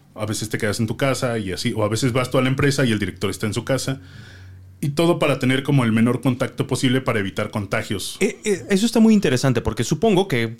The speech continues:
Speaker 2: tú, como actor de doblaje, tienes tu cabina en, en, en tu casa,
Speaker 1: Es correcto.
Speaker 2: ¿no? Pero esa parte de la dirección,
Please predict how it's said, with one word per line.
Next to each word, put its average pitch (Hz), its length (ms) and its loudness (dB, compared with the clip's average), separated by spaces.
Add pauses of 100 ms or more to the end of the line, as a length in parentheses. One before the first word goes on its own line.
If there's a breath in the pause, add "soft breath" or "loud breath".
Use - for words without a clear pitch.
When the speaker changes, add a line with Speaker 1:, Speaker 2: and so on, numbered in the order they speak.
Speaker 2:
tú, 85 120 -12
como 110 200 0
actor 98 240 -6
de 107 80 2
doblaje, 135 400 2
tienes 120 580 0
tu - 140 -2
cabina 90 380 -2
en, 101 220 0
en, 98 440 -2
en 98 160 0
tu 117 120 -2
casa, - 400 -2 (140)
Speaker 1:
Es - 160 -8
correcto. 98 320 2
Speaker 2:
¿no? 139 180 0 (440 loud breath)
Pero 156 500 4 (180)
esa 170 280 -2
parte 190 280 -2
de 190 120 2
la 156 100 4
dirección, 139 480 2